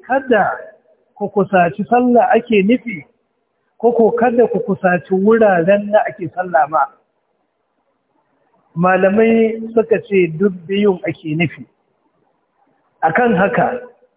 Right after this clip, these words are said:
kamar yadda baya halatta mutum ya zo ya yi sallah yana cikin maye, to, baya halatta ya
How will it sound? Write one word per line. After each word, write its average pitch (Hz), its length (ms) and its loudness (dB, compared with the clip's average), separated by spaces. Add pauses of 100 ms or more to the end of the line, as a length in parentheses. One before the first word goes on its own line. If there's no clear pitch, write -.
(600)
kamar 202 260 2
yadda 240 320 2
baya 226 400 4
halatta 190 560 -2 (1200)
mutum 190 520 2
ya 202 120 2
zo 226 300 2
ya 208 160 4
yi 196 220 -2
sallah 226 440 0
yana 196 360 0
cikin 202 280 -8
maye, 165 640 0 (840)
to, 170 120 -8
baya 220 300 4
halatta 208 500 0
ya 180 140 -2